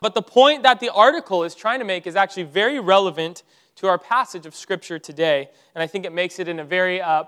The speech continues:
pointed way. Um, so as I read it, ask yourself this question. Why is this article so ridiculous? What makes it so ridiculous? Let me just do a little plug. It's from a website called the Babylon Bee.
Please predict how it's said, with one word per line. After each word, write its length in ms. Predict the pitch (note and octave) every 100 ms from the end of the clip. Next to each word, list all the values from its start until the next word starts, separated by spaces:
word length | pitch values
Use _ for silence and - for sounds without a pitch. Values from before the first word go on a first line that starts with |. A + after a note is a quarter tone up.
| _ _
pointed 380 | G#3+ A3 G3 D#3+
way. 320 | D#3+ C#3 B2 _ _ _ _ -
Um, 140 | D#3+
so 140 | D#3+ G#3+
as 180 | A#3 C#4+
I 80 |
read 220 | D4+ A3 G3
it, 320 | A#3 - -
ask 220 | A3+ C4
yourself 320 | D4 - C4+
this 120 | B3+ -
question. 460 | G#3 E3+ - D3
Why 220 | E3 G#3
is 160 | B3+ A3+
this 200 | A3+ -
article 500 | - F3 F3 F3 E3
so 260 | D#3+ - E3+
ridiculous? 640 | E3+ D3+ D3+ - B2+ B2
What 140 | F3+ F3+
makes 180 | E3+
it 80 | D#3+
so 120 | -
ridiculous? 520 | D#3 C#3 C#3 D3 C#3 - _ _ _ -
Let 80 | A3+
me 60 | D4+
just 140 | C4+
do 120 | A3+ A#3+
a 40 |
little 160 | A3+ F3+
plug. 340 | G3 G3 G3
It's 160 | F#3+ -
from 220 | B3+ B3+
a 100 | A#3
website 380 | F#3 F#3+ G#3 G3
called 200 | - D#3+
the 40 |
Babylon 480 | C#3+ E3+ F3+ F3 D#3+
Bee. 400 | D3+ E3 F#3 _